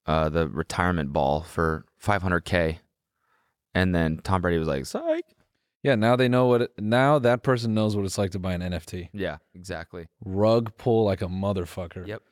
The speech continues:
Speaker 2: Brady saw that shit go for five hundred K. He's like, "Oh, I can print more of these."
Speaker 1: Yeah.
Speaker 2: And then he just goes out to the field, mint, mint, mint, mint, mint,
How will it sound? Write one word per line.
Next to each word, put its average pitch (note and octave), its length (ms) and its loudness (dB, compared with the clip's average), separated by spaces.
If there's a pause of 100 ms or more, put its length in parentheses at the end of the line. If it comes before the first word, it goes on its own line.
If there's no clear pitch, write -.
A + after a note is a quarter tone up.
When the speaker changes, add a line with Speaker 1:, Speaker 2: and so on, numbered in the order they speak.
(240)
Speaker 2:
Brady B2+ 300 6
saw C3 200 4
that B2+ 100 2
shit C3+ 180 2
go B2+ 120 4
for A#2 160 0
five B2 220 4
hundred A#2+ 240 0
K. C#3 220 4
He's A#2+ 180 2
like, G2 200 0 (420)
"Oh, G#2+ 60 0
I A2+ 80 2
can G3+ 180 0
print - 260 0
more G2+ 220 4
of G#2+ 80 0
these." F2+ 300 -6
Speaker 1:
Yeah. F#2+ 200 -8 (240)
Speaker 2:
And G#2 100 -2
then F#2+ 100 2
he F#2+ 80 2
just F2+ 200 -2
goes G2 160 0
out F#2+ 140 4
to G#2+ 80 0
the F#2 60 0
field, G#2+ 240 2
mint, G2+ 280 0
mint, G#2 300 -2
mint, G#2 260 -2
mint, G#2+ 300 0
mint, A2+ 240 0